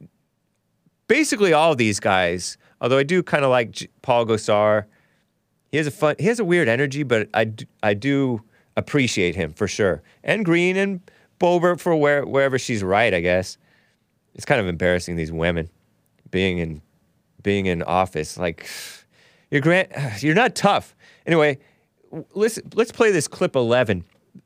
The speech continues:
This, they share this video, the Lincoln Project does, put out by this guy, Ron Flipkowski, whom I mentioned earlier, who's, like, a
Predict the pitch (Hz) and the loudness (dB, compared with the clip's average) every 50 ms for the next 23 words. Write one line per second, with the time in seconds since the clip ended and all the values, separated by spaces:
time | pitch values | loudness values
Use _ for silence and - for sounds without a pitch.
0 | _ _ 156 214 220 226 - - - - 180 185 185 - - 226 220 214 202 185 | _ _ -2 -2 -2 -2 -6 -10 -6 -2 0 0 0 0 0 2 2 2 2 0
1 | 156 147 131 151 156 151 139 123 113 117 127 - _ _ _ _ _ 123 117 123 | -2 -2 -2 0 2 4 4 4 4 2 2 -2 _ _ _ _ _ -8 -4 -2
2 | 120 131 131 123 127 107 - 117 107 104 98 104 87 101 101 104 104 - _ - | 0 0 0 0 -2 -2 0 0 0 2 0 -2 -2 0 0 0 0 -2 _ 0
3 | 185 170 160 156 135 147 131 127 127 117 113 - - - - - - _ _ _ | 2 2 2 2 2 2 2 4 2 2 0 -2 -10 -14 -20 -20 -20 _ _ _
4 | - 135 135 127 120 117 135 156 170 180 180 165 - - 156 123 - - - 131 | 2 2 4 4 4 2 2 4 4 2 0 -2 -2 -2 -2 -2 -2 -4 0 2
5 | 131 143 147 - - - 113 101 98 110 107 110 107 107 123 123 117 - 127 110 | 2 2 2 0 -2 -2 -2 0 2 2 2 2 2 2 2 0 0 0 -2 -2
6 | 110 - 117 117 127 123 117 107 104 101 101 98 110 - _ _ _ _ _ _ | -2 0 0 2 2 2 2 2 2 2 2 0 -2 -6 _ _ _ _ _ _
7 | _ _ _ _ _ _ _ - 202 202 202 190 170 165 165 143 120 - 113 110 | _ _ _ _ _ _ _ -2 0 0 0 0 0 2 2 2 2 2 0 0